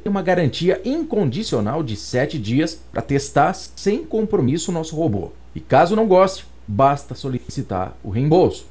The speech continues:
Somente pessoas selecionadas estão usando e ganhando com o Robopix. E você pode se juntar a elas agora mesmo. O Robopix é cem por cento automático,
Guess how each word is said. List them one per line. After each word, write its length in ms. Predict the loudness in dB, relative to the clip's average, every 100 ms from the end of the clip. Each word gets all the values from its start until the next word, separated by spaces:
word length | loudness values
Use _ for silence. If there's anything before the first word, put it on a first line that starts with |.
| -20
Somente 340 | -6 0 0 2
pessoas 380 | 0 2 2 2
selecionadas 880 | 4 4 4 2 2 2 2 0
estão 160 | 0 0
usando 400 | 2 2 2 0
e 40 |
ganhando 600 | 0 0 2 2 4 2
com 120 | 2
o 40 | 2
Robopix. 600 | 4 4 4 0 -2 -16 -14
E 60 | -4
você 340 | -4 0 -2
pode 320 | -2 0 -2 -2
se 140 | -2
juntar 400 | -2 2 2 2
a 240 | 0 0 4
elas 400 | 4 4 0 -14 -8
agora 640 | -2 -2 -2 -2 2 4 6
mesmo. 300 | 4 0 -8 -18 -20 -4
O 120 | 2
Robopix 580 | 4 4 4 0 -4 -4
é 80 | -6
cem 300 | -2 0 0
por 160 | -2
cento 280 | -2 0 0
automático, 580 | 2 2 4 2 -2 -12